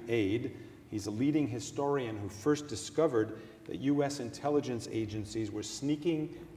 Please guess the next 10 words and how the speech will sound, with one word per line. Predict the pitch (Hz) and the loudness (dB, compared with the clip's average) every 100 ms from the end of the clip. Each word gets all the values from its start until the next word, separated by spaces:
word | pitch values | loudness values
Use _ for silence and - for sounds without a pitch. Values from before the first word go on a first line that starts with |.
| - | 4
back | 135 147 | 4 6
into | 151 135 | 0 0
the | 120 | -4
National | 113 127 - 127 107 | -2 -4 -4 -6 -2
Archives | 123 131 - 117 107 101 | -2 -2 0 -2 -2 -6
in | 101 | -2
Washington, | 113 131 - 101 92 95 - - - - - 110 | 2 2 0 -6 -8 -8 -12 -18 -20 -20 -14 2
grabbing | 123 143 139 123 - 139 | 4 4 4 0 -2 0
unclassified | 170 180 - 151 147 131 117 117 104 | 2 2 4 4 4 0 0 0 0
documents | 127 147 123 110 101 110 - | 2 2 0 -6 -6 -10 -14